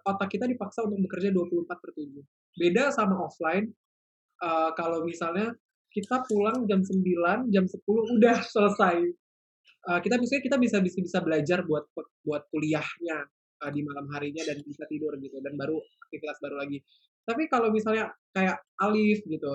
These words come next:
yang angkatan dua ribu dua puluh gini, ngerasa nggak sih kayak dipaksa untuk kerja terus walaupun, eh, sampai malam nih, sampai jam satu, sampai jam dua untuk, let's say, brainstorm doang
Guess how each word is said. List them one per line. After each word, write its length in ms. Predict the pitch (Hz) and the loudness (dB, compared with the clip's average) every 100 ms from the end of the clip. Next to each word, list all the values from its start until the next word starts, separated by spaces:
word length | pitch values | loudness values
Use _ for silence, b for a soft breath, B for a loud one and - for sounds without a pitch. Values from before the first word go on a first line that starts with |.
| 147 | -2
yang 160 | 143 | -4
angkatan 400 | 143 147 147 151 | -6 -16 -14 -12
dua 160 | 147 147 | -6 -4
ribu 240 | 147 147 | -4 -4
dua 160 | 147 147 | -4 -4
puluh 240 | 151 147 | -4 -8
gini, 280 | 147 196 254 b b _ _ _ _ - | -4 -2 -2 b b _ _ _ _ -2
ngerasa 320 | 220 240 339 | 4 6 6
nggak 160 | 254 214 | 2 0
sih 80 | 277 | 0
kayak 240 | 208 165 | 0 0
dipaksa 560 | 175 175 165 - 175 165 | -2 -2 -6 -2 0 0
untuk 240 | 170 180 - - | -4 -10 -16 -8
kerja 480 | 175 151 156 156 - | -8 -4 -2 -4 -4
terus 320 | 170 165 185 185 | -6 -2 -2 -2
walaupun, 520 | 170 165 160 208 214 - _ _ _ 180 | 0 0 0 0 -2 -6 _ _ _ -2
eh, 240 | 160 156 | 0 0
sampai 320 | 156 180 196 | 0 0 4
malam 320 | 190 196 220 208 | 6 6 8 8
nih, 120 | - | 8
sampai 280 | 190 175 165 | 6 4 2
jam 160 | 160 | 0
satu, 560 | - 196 196 - 196 196 | 4 4 4 8 8 8
sampai 240 | 175 175 170 | 6 4 2
jam 160 | 165 165 | 0 0
dua 640 | 180 214 196 190 190 190 190 190 | 2 6 8 8 8 6 4 2
untuk, 320 | 190 190 - _ _ _ _ _ | 2 0 -4 _ _ _ _ _
let's 240 | 190 208 - | 0 2 2
say, 160 | 233 | 4
brainstorm 600 | 196 190 185 - 160 147 147 | 4 6 4 4 2 4 4
doang 280 | 143 143 | 4 2